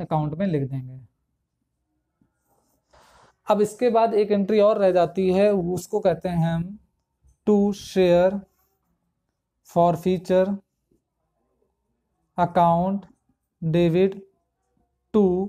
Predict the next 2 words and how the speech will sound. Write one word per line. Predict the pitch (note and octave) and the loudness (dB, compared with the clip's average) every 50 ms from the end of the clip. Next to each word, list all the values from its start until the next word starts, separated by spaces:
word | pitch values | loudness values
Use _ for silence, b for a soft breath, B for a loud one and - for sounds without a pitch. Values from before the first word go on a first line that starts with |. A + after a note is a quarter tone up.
| - _ _ _ _ _ _ _ _ _ _ _ _ _ _ _ _ _ _ _ _ _ _ _ _ _ - | -10 _ _ _ _ _ _ _ _ _ _ _ _ _ _ _ _ _ _ _ _ _ _ _ _ _ -8
capital | - - E3+ E3 D#3+ E3 E3 D#3 - F3+ F3 F#3 F#3+ G3+ G3 - _ _ _ _ _ _ _ _ _ _ _ _ _ - | -2 0 0 0 0 -2 -4 -4 -2 0 0 0 -2 -6 -8 -12 _ _ _ _ _ _ _ _ _ _ _ _ _ -6
reserve। | D#3 D3+ D#3+ D3+ D#3+ D#3+ D3 C3+ C3 A#2+ | -2 -2 0 2 2 0 0 0 -4 -8